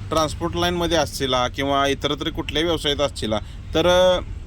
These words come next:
आपण दोन सिटींना प्राधान्य देतो, एक तर, अ, कोल्हापूर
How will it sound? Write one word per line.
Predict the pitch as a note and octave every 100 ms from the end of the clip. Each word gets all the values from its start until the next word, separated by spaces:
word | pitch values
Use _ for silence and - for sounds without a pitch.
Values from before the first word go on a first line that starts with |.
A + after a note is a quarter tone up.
| - C3
आपण | C3+ E3 E3+
दोन | D#3+ D#3 F#3
सिटींना | F3 F3+ E3+ F3
प्राधान्य | F3+ E3 B2+ B2
देतो, | B2+ A2+ A#2 A#2
एक | C3 -
तर, | D#3+ D#3
अ, | D#3+ D#3+ - - - -
कोल्हापूर | D#3 D3+ D3+ E3